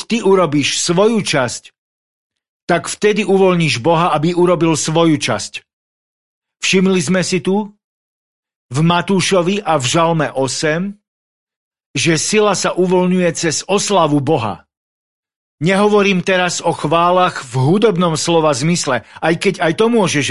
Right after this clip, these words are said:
robiť. Hovorím o tom, keď chváliš Boha svojimi slovami tým, že zdôrazňuješ jeho slovo.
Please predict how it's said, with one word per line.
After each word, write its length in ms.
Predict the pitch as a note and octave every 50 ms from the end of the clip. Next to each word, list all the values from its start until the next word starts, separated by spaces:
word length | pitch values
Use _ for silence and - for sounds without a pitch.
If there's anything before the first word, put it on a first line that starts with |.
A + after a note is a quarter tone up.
| C#3 C3
robiť. 240 | B2+ A2 A2+ G2 - - _ _ _ _ _ _ _ _ _ _ _ _ _ _ _ _ _ _ _ _
Hovorím 500 | - F3+ F#3 F3+ G3+ F#3+ F#3 G3 G3 G3+ - -
o 80 | D#3 D#3
tom, 240 | - F3 E3 E3+
keď 320 | F3 - D#3 D3 - - -
chváliš 480 | C3+ D3 D#3+ E3 E3+ F3+ F#3+ F3 B2+ A2+ G#2
Boha 260 | D3+ E3 C#3+ D3 C#3
svojimi 560 | C3+ - - C#3+ C#3+ E3 F3 F#3+ F#3+ G3 F#3+
slovami 640 | F3 - - C#3 C3+ C3+ C3 C#3+ C#3+ C#3+ D3+ D3+ D#3
tým, 400 | - - E3+ E3+ F#3 G3 G3 F#3+ - - - - _ _ _ -
že 240 | C#3+ A#2+ E3+ D#3+ C#3+
zdôrazňuješ 1040 | C3 B2 C#3 C#3 F3 F#3+ F#3+ F#3+ F3+ - - F3+ F3 F3 E3+ E3+ D#3+ - - -
jeho 400 | - D3+ D3+ F#3+ A3 G3 D3+ F3
slovo. 640 | D#3+ - - - D#3+ D3+ D3+ C#3+ A2+ F#2 C#2+ - _